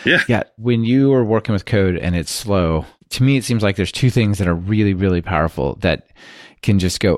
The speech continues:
Speaker 2: "Oh, well, now it's a hundred times faster. That's cool." And that was, like, one line of code. <laughs> You know,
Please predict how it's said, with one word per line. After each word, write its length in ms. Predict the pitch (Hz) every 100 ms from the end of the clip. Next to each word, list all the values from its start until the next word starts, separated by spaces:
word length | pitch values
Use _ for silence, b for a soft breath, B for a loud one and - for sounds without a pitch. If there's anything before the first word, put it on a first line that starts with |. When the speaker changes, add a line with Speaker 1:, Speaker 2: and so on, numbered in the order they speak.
| -
Speaker 2:
"Oh, 120 | 143
well, 320 | 120 107 95 -
now 220 | 101 101
it's 100 | 107
a 60 | 110
hundred 180 | 104
times 220 | 98 92 -
faster. 360 | 71 80 95
That's 200 | 92 -
cool." 320 | - 78 95
And 100 | 110
that 120 | 92 85
was, 260 | 85 - -
like, 180 | 78 82
one 220 | 92 92
line 220 | 80 82
of 80 | 76
code. 320 | - 76 95 104 b b b b b b -
<laughs> 420 | - 123 - -
You 180 | 120 127
know, 280 | 113 104